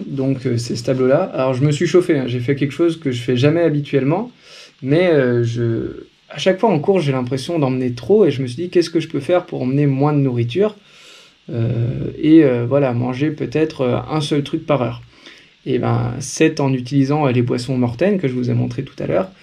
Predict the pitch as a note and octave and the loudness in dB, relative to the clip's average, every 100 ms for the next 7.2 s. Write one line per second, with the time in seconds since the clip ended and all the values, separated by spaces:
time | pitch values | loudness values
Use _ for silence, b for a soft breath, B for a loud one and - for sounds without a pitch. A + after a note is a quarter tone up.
0 | B B _ C#3+ B2+ C3 D3 - A#2+ C3 | B B _ -2 -2 0 -2 -2 -4 -2
1 | C3 A#2+ A#2+ B2 B2 G3 G#3+ B B B | -2 0 -2 -2 -4 -6 -6 B B B
2 | B B B B - D3+ D#3 A3+ A3+ F3+ | B B B B -4 -2 2 2 4 2
3 | D#3 D3+ D3 - G#3 F3 B2+ C3 C3 C#3+ | 2 2 0 0 -2 0 0 0 2 2
4 | E3+ C#3+ A#2+ A#2+ D3 C#3 B2 - C#3 C#3+ | 2 2 -4 -4 0 0 -2 -2 2 4
5 | C#3+ C#3+ - C3+ B2 - D3 D3+ D#3 D3 | 4 0 -2 -2 -2 -2 0 2 0 -4
6 | - B2+ B2 B2+ A#2+ B2 A#2+ C#3 D3+ D#3 | -4 -4 -2 -4 -2 0 2 2 2 0
7 | C3+ C3 | -2 -4